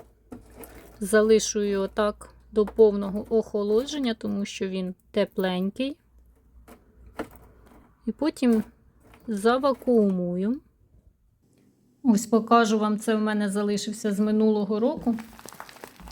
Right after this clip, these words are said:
Ось так в пакетах зберігаю.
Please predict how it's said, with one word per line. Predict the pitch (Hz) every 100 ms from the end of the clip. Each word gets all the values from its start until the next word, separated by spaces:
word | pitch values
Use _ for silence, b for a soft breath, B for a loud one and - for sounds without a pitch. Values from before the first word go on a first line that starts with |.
| -
Ось | 311
так | - 254
в | 254 -
пакетах | 220 220 254 262 240 240 - - - - - - -
зберігаю. | 202 196 220 240 240 185 196 196 196